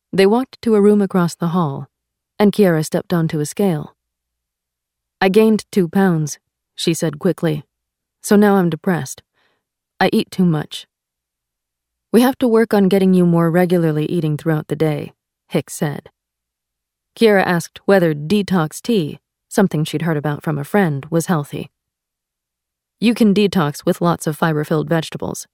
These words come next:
Hicks said. "What's that?" Kiera asked.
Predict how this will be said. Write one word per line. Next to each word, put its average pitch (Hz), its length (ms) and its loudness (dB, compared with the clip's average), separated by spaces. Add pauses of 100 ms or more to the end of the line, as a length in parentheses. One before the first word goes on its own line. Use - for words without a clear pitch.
(140)
Hicks - 220 -8
said. 143 320 -10 (840)
"What's 165 220 0
that?" 208 360 -2 (340)
Kiera 156 340 -2
asked. 139 380 -10